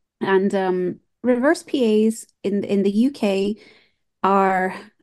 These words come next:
I would consider them to be a more common variation in the U K than in the U S, because apodravia piercings aren't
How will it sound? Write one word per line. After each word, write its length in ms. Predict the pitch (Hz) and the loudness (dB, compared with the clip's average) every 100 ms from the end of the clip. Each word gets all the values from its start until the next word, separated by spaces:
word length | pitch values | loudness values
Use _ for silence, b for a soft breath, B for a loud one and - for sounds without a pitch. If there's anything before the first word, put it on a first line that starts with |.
| _ _ - | _ _ -4
I 160 | 240 339 | 2 4
would 160 | 359 | 2
consider 500 | - 370 320 285 277 | 0 -2 0 0 0
them 200 | 254 247 | 4 4
to 120 | 254 220 | 2 0
be 300 | 220 214 196 | 0 0 -2
a 80 | |
more 460 | 196 196 208 220 226 | -2 0 0 2 0
common 520 | 226 - 202 214 226 | -2 -4 -2 2 2
variation 760 | 220 214 214 214 220 - 226 220 | 2 0 -2 -2 -2 -2 0 0
in 180 | 175 190 | -2 -6
the 80 | |
U 180 | 185 196 | -6 -6
K 300 | - 196 190 | -4 -4 -2
than 140 | 190 190 | 0 0
in 100 | 185 | 0
the 80 | |
U 240 | 185 190 185 | -2 -4 -2
S, 420 | 214 277 - - b b b b _ - | -2 -4 -12 -20 b b b b _ 0
because 600 | 220 - 202 190 190 - - | 2 2 4 4 2 -2 -2
apodravia 720 | 233 233 233 208 214 214 202 | -2 -2 2 4 4 4 2
piercings 840 | 202 185 190 190 170 165 170 - - _ | -2 -4 -4 0 0 0 -2 -6 -16 _
aren't 340 | 202 202 220 | 2 4 4